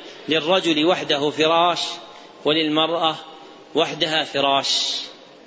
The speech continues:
فما يقول المتزوجون؟ ها يا أخوان، حنا نتكلم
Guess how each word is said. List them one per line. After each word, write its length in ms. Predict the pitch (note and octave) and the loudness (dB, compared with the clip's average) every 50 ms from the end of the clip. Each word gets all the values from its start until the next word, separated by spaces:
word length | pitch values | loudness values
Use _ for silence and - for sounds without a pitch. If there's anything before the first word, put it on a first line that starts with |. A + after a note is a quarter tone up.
| - - - - - - | -20 -20 -20 -20 -20 -8
فما 320 | - D3 D3+ D#3+ D#3+ D#3 D3 | -4 -2 0 2 2 2 2
يقول 420 | D3 C#3 - - D3+ D3+ D3+ D3 | 2 0 0 0 0 2 4 4
المتزوجون؟ 1040 | D3 C#3 C3+ C3+ C#3 C#3+ C3+ B2+ C3+ C3 B2+ C3 B2+ B2 B2+ B2+ B2+ B2 B2 B2+ B2 - - - - - - - - - - - - - - - - - - - - - - - - | 2 2 0 0 0 0 0 2 2 2 2 0 0 0 0 0 0 0 -2 -4 -8 -12 -18 -20 -20 -20 -20 -20 -20 -20 -20 -20 -20 -20 -20 -20 -20 -20 -20 -20 -20 -20 -20 -14 -8
ها 200 | A#2 D3+ E3+ D#3 | -4 -2 -2 0
يا 140 | C#3+ C#3+ C#3 | 0 0 -2
أخوان، 460 | - - D#3 D#3+ D3+ C3+ B2 A2+ - - - - - - - - - - - - - - - - - - - - - - - - - - - - - - - - - - - - - - - - - - - - - - - - - - - - - - D3 - - - - - - - - - - - - - - - - - - - - - - - | -2 0 0 0 0 0 -2 -4 -8 -10 -14 -18 -18 -18 -18 -18 -18 -20 -20 -20 -20 -20 -20 -20 -20 -20 -20 -20 -20 -20 -20 -20 -20 -20 -20 -20 -20 -20 -20 -20 -20 -20 -20 -20 -20 -20 -20 -20 -20 -20 -20 -18 -16 -16 -14 -16 -16 -18 -18 -20 -20 -20 -20 -20 -20 -20 -20 -20 -20 -20 -20 -20 -20 -20 -20 -20 -20 -20 -20 -18 -18 -18 -16 -14 -8 -4
حنا 320 | - D3 E3+ E3 E3 E3+ D#3+ | -2 0 0 2 2 0 0
نتكلم 720 | D3+ - - - - E3+ F#3 G3 G3+ G3+ A3 A3+ A3+ G#3 | -2 -6 -8 -4 -2 -2 0 0 2 2 2 2 0 -4